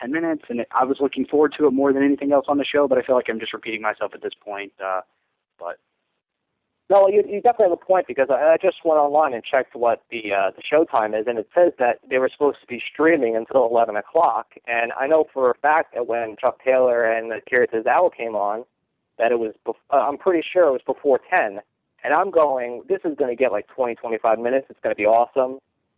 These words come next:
Speaker 2: and then it was over, and, and it just was like, "Wow, you know, I expected more," but, you know, maybe that's silly us for expecting twenty-minute matches, but I, I think that it's gonna hurt them in the end, and he's gonna have to revert to it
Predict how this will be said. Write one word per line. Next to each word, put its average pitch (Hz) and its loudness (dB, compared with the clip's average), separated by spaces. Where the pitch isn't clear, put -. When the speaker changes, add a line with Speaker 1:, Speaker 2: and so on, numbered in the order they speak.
Speaker 2:
and 135 0
then 151 2
it 175 0
was 175 -4
over, 214 0
and, 127 -8
and 147 -4
it 160 -4
just 165 -10
was 165 -8
like, 160 0
"Wow, 147 4
you 123 -2
know, 131 0
I 127 2
expected 151 -4
more," 165 2
but, - -2
you 131 -10
know, 139 -4
maybe 147 0
that's 143 2
silly 147 2
us 143 2
for 123 0
expecting 120 -4
twenty-minute 120 -2
matches, 117 -2
but 113 2
I, 131 -2
I 156 2
think 143 -4
that 117 2
it's 113 -6
gonna 113 2
hurt 131 0
them 113 -2
in 110 -8
the 113 -4
end, 120 0
and 107 -4
he's 131 -6
gonna 180 0
have 165 0
to 156 0
revert 135 -2
to 131 0
it 120 -2